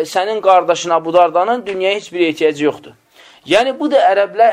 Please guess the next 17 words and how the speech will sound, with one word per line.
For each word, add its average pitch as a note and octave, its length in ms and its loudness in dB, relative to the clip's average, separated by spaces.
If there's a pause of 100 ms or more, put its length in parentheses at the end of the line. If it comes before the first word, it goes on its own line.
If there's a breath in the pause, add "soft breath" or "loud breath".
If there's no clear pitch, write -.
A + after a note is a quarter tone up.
ərəb G3 220 -2
dilində G3+ 240 -2
kinayə F#3+ 500 -2
deyilir. A#2 300 -8
Yəni, E3+ 240 -4
kinayə A3+ 320 0
də G3+ 60 0
o - 40 -2
deməkdir D3+ 380 -6
ki, F#3 140 -2 (420 loud breath)
yəni, B3 280 2 (160)
e, F#3 180 -2
dünya A#3 340 -2
deməklə G#3+ 400 0
də F3+ 160 2
məqsəd F3+ 400 -2
nədir? E3+ 540 0